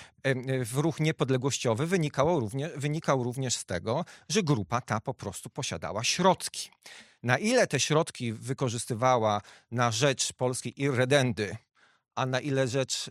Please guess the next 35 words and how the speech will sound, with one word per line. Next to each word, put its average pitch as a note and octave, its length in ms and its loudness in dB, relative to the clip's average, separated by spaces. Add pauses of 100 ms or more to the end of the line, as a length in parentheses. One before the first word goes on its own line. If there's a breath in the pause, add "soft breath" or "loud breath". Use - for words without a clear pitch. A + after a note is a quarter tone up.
na, A#2+ 220 -2
na B2 180 -2
siebie G#2+ 280 -6
samych, A3+ 380 0
no G#3 100 0
to - 100 -6
oczywiście D3 440 -6
to A#2+ 100 -8
są B2+ 120 -4
już A2+ 180 -4
jakby G#2+ 220 -2
bad-, G#2+ 340 -4
badania G#2 400 0
szczegółowe. A#2+ 640 2 (480 loud breath)
Więc D3 200 0
do D3 180 2
tego C4+ 320 2
wszystkiego, A3 420 -2
co G3 120 -4
powiedzieli E3 420 -2
moi C3+ 220 2
przedmówcy, G3 540 0
ja A3 100 4
bym G#3 140 -2
dodał F3 220 0
jeszcze D#3+ 300 0
jeden F3 440 2
element, A#2+ 500 4 (380 loud breath)
a D3 120 2
więc D#3+ 220 0
element G#3+ 360 2
pojawiający E3+ 720 0
się E3+ 160 0
takiego D3 360 -2
troszeczkę, F#3 680 -2